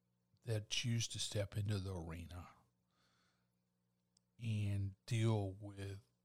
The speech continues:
these systemic societal problems usually are doing it for deeply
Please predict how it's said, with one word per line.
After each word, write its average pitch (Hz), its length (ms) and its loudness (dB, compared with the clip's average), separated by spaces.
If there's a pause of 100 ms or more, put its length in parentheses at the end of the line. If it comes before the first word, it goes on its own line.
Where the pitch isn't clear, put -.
(100)
these - 640 2 (240)
systemic - 920 4 (500)
societal 101 880 2
problems 95 840 -8 (1800)
usually 131 680 6
are 101 160 0 (120)
doing 104 380 6
it 98 220 0 (1500)
for 101 180 0 (300)
deeply 117 640 2